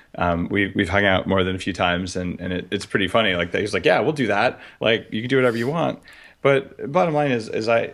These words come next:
I'm not that interested in, you know, sitting around and having, you know, the ability to, to use whatever drugs I,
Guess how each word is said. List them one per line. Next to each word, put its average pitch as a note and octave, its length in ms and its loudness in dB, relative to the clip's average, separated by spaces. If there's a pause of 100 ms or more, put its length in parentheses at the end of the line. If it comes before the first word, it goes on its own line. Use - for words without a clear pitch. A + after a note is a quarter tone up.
(100)
I'm A#2 140 -2
not C#3 200 0
that A#2+ 120 2
interested B2 320 -2
in, G2 320 -6
you - 80 -8
know, F#2+ 60 -4
sitting A2+ 280 -2
around G#2+ 180 2
and F#2+ 60 -6
having, G2+ 380 -2 (340)
you A#2 120 -6
know, G2+ 40 -8
the A2 100 0
ability G#2+ 400 2
to, G2 440 0
to G2+ 140 -6
use G2+ 340 -2
whatever F#2+ 640 0 (260)
drugs F#2+ 440 0
I, F2+ 180 -8